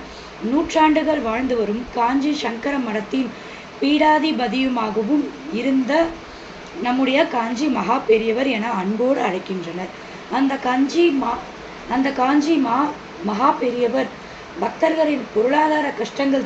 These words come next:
தீர கூறியுள்ள ஒரு எளிய பரிகாரம் பற்றி இங்கு நாம் தெரிந்து கொள்ளலாம். வாங்க, ஆடியோக்குள்ள போகலாம். தனது பொருளாதார ரீதியான கஷ்டங்கள் நிலையை கூறி அதற்கான பரிகாரத்தை வேண்டிய பக்தருக்கு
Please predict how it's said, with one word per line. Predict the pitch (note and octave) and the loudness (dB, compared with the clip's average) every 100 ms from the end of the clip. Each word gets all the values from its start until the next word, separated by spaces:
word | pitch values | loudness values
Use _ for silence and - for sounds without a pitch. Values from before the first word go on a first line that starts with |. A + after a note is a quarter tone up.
| G#3 | -2
தீர | G#3+ A3+ A3 - - - - - - | 0 2 2 -2 -16 -18 -18 -16 -8
கூறியுள்ள | - D#4+ E4+ D4+ B3 B3+ | 0 2 4 2 0 0
ஒரு | C4+ A#3 G#3+ | 4 4 4
எளிய | A3 B3 E4 E4+ - | 0 4 4 4 4
பரிகாரம் | B3 B3 B3 B3 A#3 | 2 2 0 0 0
பற்றி | G#3+ G3 - | -4 -6 -6
இங்கு | A#3+ G3+ G3+ | -4 -2 -2
நாம் | G3 C4 - | -2 -4 -2
தெரிந்து | G#3+ G#3+ A3+ | 0 2 0
கொள்ளலாம். | A3+ F3 E3 G3 C4 - - - | -2 -4 -4 -6 -8 -12 -18 -6
வாங்க, | B3 A3+ F#3+ F3 - - | 0 0 0 -6 -6 0
ஆடியோக்குள்ள | B3 B3 F#3+ F#3+ G#3 | 2 2 -2 -2 -2
போகலாம். | G3+ F#3+ F3 - - - - - - - - - - | -2 -4 -6 -10 -16 -16 -18 -16 -16 -16 -16 -16 -2
தனது | D4 D#4 D4+ | 2 4 4
பொருளாதார | D4 C4+ D#4 F4+ F4 E4 D#4+ | 2 2 6 6 6 6 4
ரீதியான | C#4+ C4+ C4 B3+ C4 | 0 -2 -2 0 -2
கஷ்டங்கள் | A3+ G#3+ - C#4+ C#4+ | -4 -4 -2 0 0
நிலையை | B3+ A#3+ C4 A#3+ F#3+ | -2 -2 -2 -2 -4
கூறி | A3+ B3 A#3+ - - - - - | -2 -2 -2 -6 -16 -16 -10 -2
அதற்கான | C4+ C#4+ C#4 D4+ - | 0 2 2 0 0
பரிகாரத்தை | B3 C4+ D#4+ D#4 D#4 B3+ | 0 2 2 0 0 -2
வேண்டிய | A3+ B3+ B3+ B3 A3 | -2 -2 -2 -2 -2
பக்தருக்கு | G3 - B3+ B3 - | -2 -2 -2 -2 -2